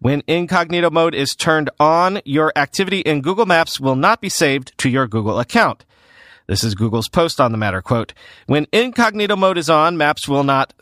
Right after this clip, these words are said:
save your browse or search history or send you notifications, update your location history or shared location, if any, use your personal data to personalize Maps,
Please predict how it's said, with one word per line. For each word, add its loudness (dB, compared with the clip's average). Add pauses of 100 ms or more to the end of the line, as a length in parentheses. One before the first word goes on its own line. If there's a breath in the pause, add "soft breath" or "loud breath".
(160)
save 0
your -2
browse 2
or -2
search 0
history -2
or 2
send -2
you -2
notifications, -2 (560 loud breath)
update -2
your -2
location -2
history 0
or -2
shared 0 (120)
location, -2 (260 soft breath)
if -2
any, -4 (340 loud breath)
use 0
your 4
personal 0
data 0
to -4
personalize 0
Maps, 0